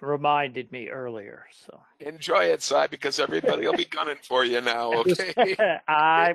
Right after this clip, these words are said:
Speaker 1: I feel the target on my back.
Speaker 3: Just remember that can, can often be a fleeting condition. <laughs> All right, and next on our list is Susan Michalek. Susan is, uh, a longtime volunteer and,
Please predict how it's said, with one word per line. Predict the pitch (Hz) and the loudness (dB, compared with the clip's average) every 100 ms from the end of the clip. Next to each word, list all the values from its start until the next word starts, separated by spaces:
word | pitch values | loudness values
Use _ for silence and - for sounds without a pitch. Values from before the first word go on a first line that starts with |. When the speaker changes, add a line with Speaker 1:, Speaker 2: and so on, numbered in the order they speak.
| 170 | 0
Speaker 1:
I | 147 143 - | -2 -2 -2
feel | 196 214 | -2 -2
the | 190 | -6
target | 180 - 208 226 233 | -10 -2 0 0 -2
on | 226 226 | -4 -2
my | 226 | -2
back. | 214 170 127 120 - - _ | 0 0 0 -2 -10 -20 _
Speaker 3:
Just | 160 160 156 | 0 2 0
remember | 165 170 151 | 2 2 2
that | 160 165 - - | 2 0 -2 -4
can, | 170 143 160 | -4 -4 -2
can | 143 143 | -2 -2
often | 147 156 175 160 | -2 0 2 2
be | 135 156 | 4 4
a | 131 | 4
fleeting | - 156 196 - 135 120 | 2 2 4 4 2 2
condition. | - 135 127 147 98 110 95 - - - 151 180 | 0 -2 2 2 2 -2 -8 -14 -14 -8 -8 -4
<laughs> | 151 139 - 135 131 120 - - _ - _ _ _ 139 | -4 -4 -8 -10 -10 -12 -12 -12 _ -20 _ _ _ -6
All | |
right, | 147 202 196 | 0 2 4
and | 160 | 4
next | 180 - 196 | 2 2 2
on | 185 | 4
our | 185 | 6
list | 214 - | 6 4
is | 160 | -2
Susan | - 185 160 | 2 2 2
Michalek. | 131 - 202 185 233 233 _ - | -2 -2 -2 0 0 -2 _ -6
Susan | - 180 170 175 | 2 2 2 0
is, | 175 156 160 151 | 0 2 2 0
uh, | 151 131 120 120 120 - - | -4 -6 -8 -10 -12 -18 -14
a | |
longtime | 120 127 170 208 196 175 | -8 -2 2 2 2 0
volunteer | 151 165 165 170 143 165 190 196 | 0 0 0 0 2 4 4 4
and, | 170 135 127 | 0 -2 -6